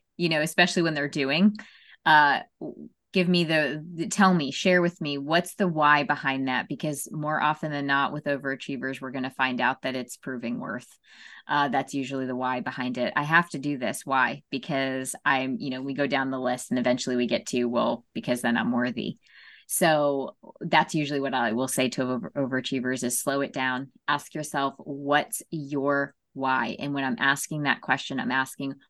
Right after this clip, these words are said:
"What's your, your personal meaning behind the things that you're engaging in?" If you can identify your value or the why something is meaningful to you, then it makes sense to continue doing it. But if the why is based in trying to prove worthiness or enoughness,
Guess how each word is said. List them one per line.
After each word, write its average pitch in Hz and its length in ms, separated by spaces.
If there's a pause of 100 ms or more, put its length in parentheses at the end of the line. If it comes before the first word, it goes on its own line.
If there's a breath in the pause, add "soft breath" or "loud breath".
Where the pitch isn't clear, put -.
(160)
"What's 151 320
your, 139 320 (300)
your 160 320
personal 151 500
meaning 135 560 (140)
behind 120 500
the 131 80
things 131 360
that - 100
you're 117 140
engaging 117 480
in?" 78 200
If - 100
you 165 140
can 185 180
identify 143 520
your 131 260
value 127 580
or 135 140
the 123 140
why 135 240
something 131 400
is 123 120
meaningful 196 520
to 233 120
you, 254 280 (480 loud breath)
then 156 460
it 143 100
makes 143 240
sense 135 280
to 147 80
continue 131 400
doing 123 220
it. - 160
But 127 140
if 135 120
the 135 120
why 135 300
is 135 180
based 131 300
in 135 80
trying 131 260
to - 60
prove 139 460
worthiness 135 560
or 127 100
enoughness, 127 720